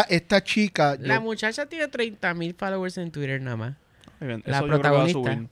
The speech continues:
Speaker 1: O sea, yo pienso que esta muchacha no se veía, porque ahora todo el mundo ve a una mujer en, en la portada. Ay, que ya, no, esta película te da mucho sentido que sea la muchacha la que hace la, eh, la que es la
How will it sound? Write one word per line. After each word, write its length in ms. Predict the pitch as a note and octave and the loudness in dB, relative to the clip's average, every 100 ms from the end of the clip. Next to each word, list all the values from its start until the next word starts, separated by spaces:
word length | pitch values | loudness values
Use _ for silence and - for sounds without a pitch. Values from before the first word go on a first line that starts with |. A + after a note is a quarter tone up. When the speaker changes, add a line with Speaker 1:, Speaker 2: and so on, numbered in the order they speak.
| _ | _
Speaker 1:
O 20 | D3 | 2
sea, 100 | D#3+ | 4
yo 240 | D3+ D#3+ | 6 4
pienso 680 | F#3+ G3 G3 A3 G3+ G3 F#3 _ _ _ - | 4 0 0 0 0 0 -2 _ _ _ 0
que 120 | D3+ | 2
esta 220 | D3+ F#3 | 2 0
muchacha 540 | F3+ F3+ G3 F#3 F#3 E3 | 0 0 -2 -2 0 -2
no 400 | D3 C#3 C3+ C#3 | -2 -4 -4 -4
se 180 | F3 | 0
veía, 400 | E3 E3 E3 E3 E3 - _ | 2 2 0 -2 -4 -10 _
porque 200 | B2 C3 | -12 -4
ahora 260 | C#3 D#3+ - _ _ | 0 0 -2 _ _
todo 180 | B2+ C3 | -4 -2
el 60 | |
mundo 260 | D3 D#3 D3+ | -2 0 0
ve 60 | |
a 40 | D3 | 0
una 120 | C#3+ | -2
mujer 260 | C#3+ C#3+ C#3+ | -4 -4 -4
en, 160 | C#3+ - | -6 -10
en 120 | C3+ | -10
la 100 | C3+ | -8
portada. 640 | C#3 B2+ D#3+ D#3+ C#3 B2+ - - - _ _ | -8 -6 -2 0 0 -2 -10 -20 -20 _ _
Ay, 280 | - G#2+ A#3 | -10 -8 -6
que 120 | G3+ | -6
ya, 440 | F3+ F#3 B2 G3+ G3 F3 | -6 -6 -6 -8 -10 -8
no, 280 | B2+ A2 G#2+ | -8 -8 -8
esta 260 | C3+ - | -8 -4
película 400 | D#3 D#3+ D#3+ E3 | -2 -2 -2 -4
te 140 | D#3 B2 | -2 -2
da 120 | B2+ | -2
mucho 340 | C#3+ C#3 D3 | -2 -4 -4
sentido 440 | D3+ D#3+ D3+ D3 D#3 | -4 -6 -4 -4 -4
que 100 | C#3 | -6
sea 200 | - C3+ | -8 -8
la 80 | C#3 | -8
muchacha 360 | C3+ C#3+ C#3 | -8 -8 -6
la 100 | C#3+ | -6
que 200 | C#3 C3 - | -4 -6 -4
hace 280 | B2+ C3+ C3 | -6 -4 -2
la, 280 | B2+ A#2+ - | -2 -2 -4
eh, 120 | A#2+ | -6
la 180 | A2 G#2 | -6 -8
que 120 | - | -10
es 180 | G2 - | -14 -12
la 180 | A#2 | -14